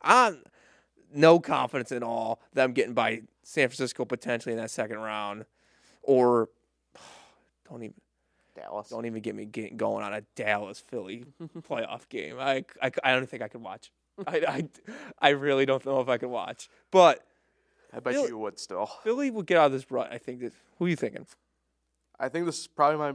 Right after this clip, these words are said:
Speaker 2: my controversial pick, in all honesty.
Speaker 1: You're gonna take Tampa
Speaker 2: I'm
Speaker 1: Bay?
Speaker 2: taking Tampa Bay here.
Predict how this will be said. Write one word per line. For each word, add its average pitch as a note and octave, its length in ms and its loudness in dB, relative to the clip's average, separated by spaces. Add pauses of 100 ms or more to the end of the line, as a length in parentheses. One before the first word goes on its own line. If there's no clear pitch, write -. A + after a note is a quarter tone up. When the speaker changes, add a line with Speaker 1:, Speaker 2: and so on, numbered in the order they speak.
(120)
Speaker 2:
my C3+ 180 -2
controversial A#2+ 600 -6
pick, A2+ 320 -6 (100)
in A#2+ 80 -10
all A2 140 -2
honesty. G#2 420 -6
Speaker 1:
You're F2+ 80 -10
gonna B2+ 160 -8
take C3+ 220 -8
Tampa B2 220 -12
Speaker 2:
I'm A#2+ 40 -18
Speaker 1:
Bay? C3+ 80 -8
Speaker 2:
taking G#3 220 -6
Tampa D#3 320 -4
Bay G#2+ 240 -6
here. F2+ 260 -12